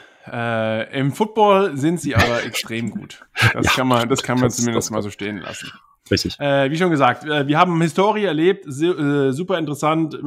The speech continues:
Speaker 1: Ich hab das, das Spiel wirklich auch gefeiert. Ähm, aber genug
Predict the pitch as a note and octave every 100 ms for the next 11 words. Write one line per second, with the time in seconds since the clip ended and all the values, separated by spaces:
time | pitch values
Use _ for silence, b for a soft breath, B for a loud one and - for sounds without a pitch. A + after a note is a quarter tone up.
0 | C3 B2+ - C#3 C3+ - - - B2+ -
1 | D3 C3+ B2 B2 B2 B2 B2 C3+ C3+ C3+
2 | B B B B C3 B2+ B2 B2 A#2+ A#2+
3 | - C#3+ E3 D#3+ - D#3+ G#3+ D4 -